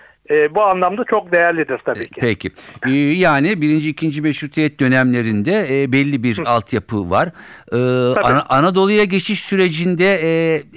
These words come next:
Speaker 2: yani belki yerel demokrasi örneği sayılabilecek hem kongreler var hem, e,
Speaker 1: Tabii.
Speaker 2: yere-, yerel örgütlenmeler var. Bunun ikisinin birleşimi,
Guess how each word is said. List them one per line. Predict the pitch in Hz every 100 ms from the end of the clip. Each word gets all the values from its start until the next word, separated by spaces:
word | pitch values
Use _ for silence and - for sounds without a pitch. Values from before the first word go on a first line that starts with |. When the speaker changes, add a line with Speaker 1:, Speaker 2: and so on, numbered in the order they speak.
| - -
Speaker 2:
yani | 147 165 165
belki | 170 175 165
yerel | 170 160 180 165
demokrasi | 165 170 160 170 - 165
örneği | 160 160
sayılabilecek | 147 165 160 160 160 151 156 - - - -
hem | 139 196
kongreler | - 170 175 160 175 160 127
var | 98 131 139
hem, | 147 151
e, | - 127 131 131 127
Speaker 1:
Tabii. | - 151
Speaker 2:
yere-, | 160
yerel | 120 127 143 170 156
örgütlenmeler | 143 139 139 156 147 151 156 156
var. | 131 185 196
Bunun | 175 180
ikisinin | 170 165 180 190 185
birleşimi, | 180 180 170 147 185